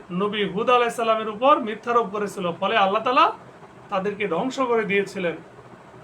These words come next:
তাদের এই ধ্বংসের কাহিনী অন্যান্য সূরাতেও আসছে। তো সম্মানিত সুধী, এখানে আরো কিছু বিষয় আছে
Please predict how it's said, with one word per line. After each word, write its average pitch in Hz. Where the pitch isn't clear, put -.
তাদের 277
এই 330
ধ্বংসের 285
কাহিনী 269
অন্যান্য 277
সূরাতেও 247
আসছে। 190
তো 180
সম্মানিত 277
সুধী, 254
এখানে 262
আরো 262
কিছু 262
বিষয় 226
আছে 202